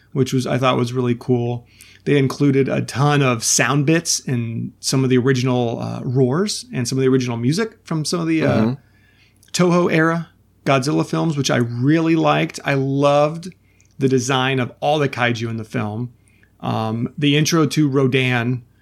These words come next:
Speaker 1: coming out of the volcano, I thought was amazing. The battle between Rodan and Ghidorah at
Speaker 2: <clears throat>
Speaker 1: first, I thought was sweet in the sky with all the electricity.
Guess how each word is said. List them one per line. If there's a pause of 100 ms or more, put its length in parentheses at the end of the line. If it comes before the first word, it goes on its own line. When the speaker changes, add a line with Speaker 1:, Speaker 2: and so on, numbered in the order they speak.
(140)
Speaker 1:
coming
out
of
the
volcano,
I
thought
was
amazing.
The
battle
between
Rodan
and
Ghidorah
at
Speaker 2:
<clears throat>
Speaker 1:
first,
I
thought
was
sweet
in
the
sky
with
all
the
electricity.